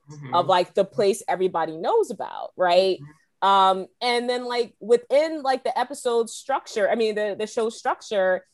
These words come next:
Speaker 2: you don't really get the concept of anything that's happening outside of Tulsa. So nothing is really connected to, like, the broader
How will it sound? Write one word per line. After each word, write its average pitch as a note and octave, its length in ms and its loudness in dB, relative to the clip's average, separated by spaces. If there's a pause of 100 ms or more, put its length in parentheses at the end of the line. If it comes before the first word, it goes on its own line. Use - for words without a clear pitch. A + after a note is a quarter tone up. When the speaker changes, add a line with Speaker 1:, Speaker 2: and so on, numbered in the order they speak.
(120)
Speaker 2:
you A3 100 -8
don't B3+ 220 4
really C4+ 200 0
get A3+ 320 0
the G#3 80 -8
concept A#3+ 680 -4
of F#3 100 2 (100)
anything A#3+ 380 -2
that's G3 220 -4
happening F#3 420 -2
outside E3 500 -2
of B2+ 140 -8
Tulsa. - 480 -14 (320)
So A3+ 500 6
nothing B3+ 500 -2
is C#4+ 140 -8
really B3+ 220 -8
connected G#3 800 -4
to, A3 160 -2
like, F#3+ 240 -2
the G3 60 -6
broader F#3+ 840 4